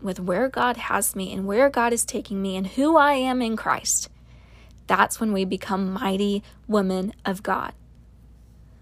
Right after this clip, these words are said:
So check your motives, check what motivates you, but also check to see what is at the center of your hustle. Matthew six thirty-three says,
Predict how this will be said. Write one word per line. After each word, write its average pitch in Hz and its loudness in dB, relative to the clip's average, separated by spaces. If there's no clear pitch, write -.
So - 2
check 285 0
your 427 2
motives, 247 4
check - -2
what 440 0
motivates 202 2
you, 196 2
but - 4
also 277 0
check - 2
to 269 2
see 247 4
what 214 4
is 240 2
at 214 2
the 208 -2
center 208 -2
of 190 -2
your 202 -2
hustle. - -6
Matthew 262 2
six 277 2
thirty-three 240 0
says, 202 -2